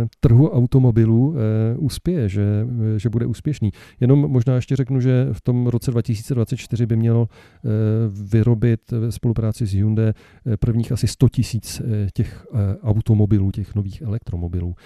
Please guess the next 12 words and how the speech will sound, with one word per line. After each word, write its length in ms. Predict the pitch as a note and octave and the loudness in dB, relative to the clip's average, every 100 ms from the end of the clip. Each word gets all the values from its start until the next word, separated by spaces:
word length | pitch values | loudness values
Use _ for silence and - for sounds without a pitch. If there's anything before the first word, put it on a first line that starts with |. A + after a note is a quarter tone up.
| - - | -14 -2
Jaké 220 | B2 D#3+ | 0 2
mu 80 | D3 | 2
dáváš 280 | C3+ C3 B2+ | 2 0 -2
šance 380 | - B2 - - _ - | -4 -4 -4 -8 _ -10
ve 80 | G#2+ | -10
s-, 140 | - | -6
eh, 40 | A#2 G#2 G2+ G#2 A#2+ | -6 -6 -6 -8 -4
v 60 | |
konkurenci 540 | - A#2 A#2 G#2+ B2 A2+ - - - | 2 2 2 0 0 -2 -4 -8 -2
těch 200 | A#2 G#2 | 0 2
zavedených 500 | G#2 G#2 G2+ F#2+ A2+ | 4 2 0 -2 -2
automobilek? 600 | G2 G2+ F#2 F#2 E2+ | -2 -2 -2 -4 -6